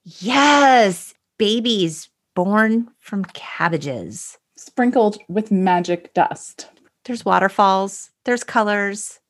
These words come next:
Speaker 2: There's bunny bees.
Speaker 1: There's bunny bees, for God's sakes.
Speaker 2: I mean,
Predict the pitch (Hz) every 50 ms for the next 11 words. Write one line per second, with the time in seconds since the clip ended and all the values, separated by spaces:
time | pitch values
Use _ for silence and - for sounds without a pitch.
0 | _ _ - 185 180 180 - 240 262 269 240 185 165 147 113 139 143 - - -
1 | - _ _ _ - 240 233 214 214 - 233 269 349 311 190 147 104 - - -
2 | - - - _ - 220 - - 175 156 143 143 - - 180 127 95 90 - -
3 | - - - - _ _ _ _ _ _ _ - 240 254 277 269 277 277 269 247